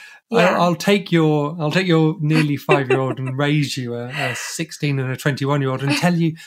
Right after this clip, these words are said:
Speaker 2: they like nothing more than knowing that they know something that we don't know.
Speaker 1: I can absolutely imagine because, I, I mean, my five-year-old, I do understand what this <laughs> is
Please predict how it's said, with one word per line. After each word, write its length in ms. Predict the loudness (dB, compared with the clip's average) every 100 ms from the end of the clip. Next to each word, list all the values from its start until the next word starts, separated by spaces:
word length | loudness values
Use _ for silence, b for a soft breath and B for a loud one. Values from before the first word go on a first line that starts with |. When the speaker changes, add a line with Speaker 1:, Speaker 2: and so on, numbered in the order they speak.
| -10
Speaker 2:
they 160 | -2 0
like 360 | 0 0 -2 0
nothing 380 | 0 0 2 4
more 300 | 2 0 -6
than 120 | -10
knowing 260 | -12 -12 -14
that 160 | -12
they 140 | -6 -4
know 200 | -2 -4
something 360 | -4 -8 -10 -10
that 80 |
we 140 | -8 -8
don't 240 | -8 -10
know. 140 | -8 -8 B B
Speaker 1:
I 100 | -6
can 180 | -4 -4
absolutely 600 | -4 -6 -4 -2 0 -2
imagine 680 | -2 -2 -4 -4 -4 -2 -2
because, 540 | -4 -4 0 0 0 -4
I, 140 | -4 -4
I 60 |
mean, 280 | -4 -6 -6 -10 B B B B _ _
my 160 | -2 0
five-year-old, 400 | 0 0 0 0
I 120 | -2
do 180 | -2 -2
understand 500 | -2 -4 -2 -2 -2
what 140 | -6
this 200 | -6 -4
<laughs> 0 |
is 340 | -2 -2 -4